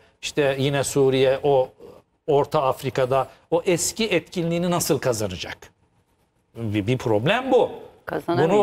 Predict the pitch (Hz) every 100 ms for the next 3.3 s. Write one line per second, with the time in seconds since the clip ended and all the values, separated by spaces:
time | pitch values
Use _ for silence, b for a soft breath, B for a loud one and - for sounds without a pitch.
0 | 190 180 175 190 190 160 - 165 170 190
1 | 220 208 180 - 165 143 123 - 92 98
2 | b - 143 165 190 196 214 - 196 170
3 | 135 - -